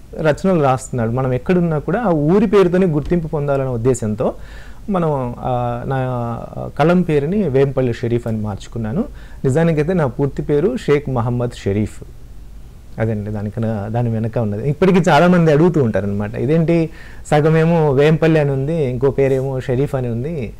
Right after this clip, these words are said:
ఇదేంటండి ఇట్లు సగము హిందూ సగం మురు-, ఆ, ముస్లిం పేరు పెట్టుకున్నారు? మీరు కథలు రాస్తూ ఉంటారు కదా, ఇంతకీ మీరు హిందువా ముస్లిమా?" అని అడిగిన వాళ్ళు కూడా ఉన్నారు. <laughs> So నేను సరదాగా ఇదే విషయాన్ని చెబుతూ ఉంటాను. నాకు మా ఊరన్నా, మా ఊరి మనుషులన్నా, మా ఊరి పేరుతో గుర్తింపు పొందడమే,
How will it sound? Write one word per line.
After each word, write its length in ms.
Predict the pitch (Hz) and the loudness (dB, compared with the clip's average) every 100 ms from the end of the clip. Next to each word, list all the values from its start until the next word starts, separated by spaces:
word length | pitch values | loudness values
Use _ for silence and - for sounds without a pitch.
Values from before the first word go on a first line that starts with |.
| - - - | -18 -14 -6
ఇదేంటండి 680 | 123 127 147 165 147 139 156 | -4 0 2 4 2 2 0
ఇట్లు 500 | 113 117 117 113 117 113 - | -2 -2 -4 -4 -6 -6 -4
సగము 380 | 117 117 117 110 | -2 -2 -2 -4
హిందూ 340 | 123 131 143 | -2 -2 -2
సగం 300 | 131 117 117 | -2 -2 -2
మురు-, 300 | 117 117 123 | -2 -2 -4
ఆ, 200 | 117 110 | -4 -4
ముస్లిం 380 | 113 120 147 147 | -4 -4 -4 -2
పేరు 180 | 127 123 | -2 -2
పెట్టుకున్నారు? 580 | 117 - 107 107 123 208 - - - - | -4 -6 -8 -8 -8 -12 -14 -18 -20 -2
మీరు 140 | 143 127 | -2 0
కథలు 280 | 135 156 | 2 4
రాస్తూ 300 | 175 165 170 | 4 4 2
ఉంటారు 260 | 170 147 139 | 2 2 2
కదా, 200 | 131 170 | 2 2
ఇంతకీ 280 | 165 165 180 | 2 2 2
మీరు 160 | 165 | 2
హిందువా 320 | 147 160 175 175 | 4 4 6 6
ముస్లిమా?" 400 | 165 - 165 151 | 4 2 2 2
అని 100 | 147 | 2
అడిగిన 300 | 139 143 147 | 0 0 0
వాళ్ళు 220 | 135 123 | 0 2
కూడా 160 | 131 | 2
ఉన్నారు. 300 | 117 110 101 | 2 -2 -4
<laughs> 300 | 117 - - - - - - - 165 165 | -6 -8 -12 -18 -18 -18 -16 -14 -4 0
So 80 | 165 | 2
నేను 120 | 156 | 2
సరదాగా 420 | 135 135 156 156 | 0 2 4 4
ఇదే 160 | 139 147 | 4 4
విషయాన్ని 400 | 123 131 127 117 | 2 -2 -4 -4
చెబుతూ 340 | 113 110 123 | -6 -4 -4
ఉంటాను. 360 | 104 107 135 247 - - - 117 | -4 -6 -8 -10 -12 -20 -10 -8
నాకు 200 | 113 117 | -6 -4
మా 120 | 110 | -2
ఊరన్నా, 540 | 107 131 135 135 175 | 0 0 0 -2 -4
మా 140 | 160 110 | -4 -2
ఊరి 200 | 113 117 | -2 -2
మనుషులన్నా, 600 | 107 107 120 110 113 104 - | -2 -4 -6 -6 -6 -10 -6
మా 80 | 117 | -4
ఊరి 260 | 110 120 135 | -2 -2 0
పేరుతో 360 | 143 139 127 | 0 0 0
గుర్తింపు 380 | 120 107 120 110 | -4 -4 -4 -4
పొందడమే, 340 | 110 101 113 | -6 -8 -8